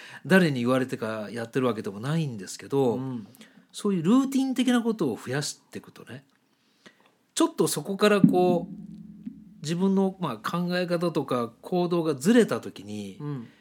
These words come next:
Speaker 1: この差異が分かるんですよね。
Speaker 2: ああ、いいですね。
Speaker 1: で、
Speaker 2: なるほど。
Speaker 1: その差異、差異を感じるっていうのをすごく僕は大事に
Speaker 2: うん。
Speaker 1: 今していて、だから今やってる仕事も、まあ、ほとんど仕事、一人で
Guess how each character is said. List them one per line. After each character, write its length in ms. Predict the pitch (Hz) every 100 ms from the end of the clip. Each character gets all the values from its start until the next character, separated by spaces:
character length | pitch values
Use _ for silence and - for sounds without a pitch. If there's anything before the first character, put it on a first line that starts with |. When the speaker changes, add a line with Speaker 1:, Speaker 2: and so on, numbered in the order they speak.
| _ _ _ _
Speaker 1:
こ 140 | -
の 100 | 151
差 260 | 131 - 302
異 120 | 269
が 100 | 151
分 140 | 101 98
か 120 | 139
る 140 | 113
ん 60 | 95
で 80 | -
す 60 |
よ 80 | -
ね。 80 | -
Speaker 2:
あ 120 | 123
あ、 60 | 131
い 60 | 127
い 40 |
で 80 | 110
す 120 | -
ね。 100 | 143
Speaker 1:
で、 40 |
Speaker 2:
な 60 | 190
る 40 | - _ _ _
ほ 80 | 202
ど。 20 |
Speaker 1:
そ 120 | 160 247
の 100 | 247
差 220 | - 302
異、 340 | 269 233 -
差 180 | - 285
異 140 | 294
を 80 | 254
感 260 | 190 220 214
じ 100 | 220
る 60 | 226
っ 40 |
て 140 | -
い 20 | 170
う 40 |
の 60 | 131
を 20 |
す 100 | -
ご 120 | 180
く 60 | 131
僕 160 | 135
は 80 | 110
大 260 | - 127 131
事 140 | 131
に 260 | 117 98 101
Speaker 2:
う 80 | 165
ん。 260 | 160 127 117 _
Speaker 1:
今 220 | 135 110
し 100 | -
て 140 | - 107
い 80 | 101
て、 520 | - 165 131 101 - _ _ - _
だ 100 | 202
か 100 | 165
ら 40 | 156
今 240 | 165 131
や 120 | 120
っ 60 | -
て 120 | 165
る 100 | 151
仕 140 | -
事 240 | 156 151 151
も、 120 | 156
ま 100 | 156
あ、 80 | 120
ほ 120 | 139
と 140 | 143 196
ん 40 |
ど 80 | 123
仕 140 | -
事、 160 | 143 131
一 60 |
人 180 | - 214
で 300 | 151 117 104